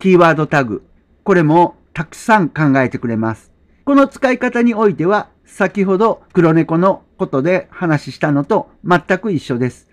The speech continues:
まあ、一応サムネイルも作ってもらいましょう。アメコミ風の五番を選びます。親子丼の歌だけど、ちょっと親子丼の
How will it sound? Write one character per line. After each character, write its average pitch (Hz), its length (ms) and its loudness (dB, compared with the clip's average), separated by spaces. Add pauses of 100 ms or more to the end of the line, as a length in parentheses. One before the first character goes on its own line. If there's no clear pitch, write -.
(200)
ま 220 120 2
あ、 - 120 -4 (140)
一 226 300 -2
応 226 260 4
サ 233 180 0
ム 226 120 2
ネ 226 160 2
イ 165 40 0
ル 214 100 -2
も 233 280 0
作 - 220 -8
っ 139 40 -2
て - 380 -4
も 165 120 0
ら 151 100 2
い 143 60 2
ま 143 120 0
し 143 160 -6
ょ 123 260 -2
う。 - 60 -20 (580)
ア 170 100 2
メ 175 120 4
コ 175 140 0
ミ 175 160 2
風 180 240 0
の 196 280 2
五 202 140 2
番 196 320 4
を - 160 -4 (100)
選 165 220 2
び 147 140 2
ま 139 180 2
す。 - 220 -20 (2250)
親 165 180 2
子 175 160 -2
丼 180 240 2
の 202 320 0
歌 226 380 -6 (160)
だ 170 120 -6
け 180 120 -2
ど、 175 120 0
ち - 120 -6
ょ - 20 -2
っ - 60 -6 (280)
と 220 240 0
親 180 220 4
子 180 140 -2
丼 175 240 2
の 180 280 0